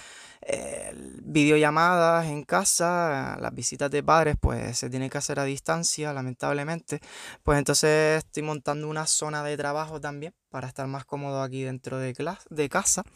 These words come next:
Y bueno, ya comentaré un poquito qué es las cosas que, que voy poniendo y tengo por aquí, por si les puede interesar. Además de, de un podcast sobre series, que estoy también,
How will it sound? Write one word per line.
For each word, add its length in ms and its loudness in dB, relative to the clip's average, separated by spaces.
Y 160 2
bueno, 220 4
ya 260 2
comentaré 420 -2
un 100 -4
poquito 460 -4
qué 80 -6
es 100 -10
las 200 -8
cosas 360 -12
que, 540 -8
que 160 2
voy 140 6
poniendo 680 -4
y 160 -4
tengo 580 2
por 160 4
aquí, 320 0
por 140 -8
si 380 -8
les 160 0
puede 180 6
interesar. 520 2
Además 460 6
de, 580 2
de 280 -6
un 140 -8
podcast 600 -6
sobre 220 0
series, 420 -2
que 120 -16
estoy 720 -6
también, 540 -6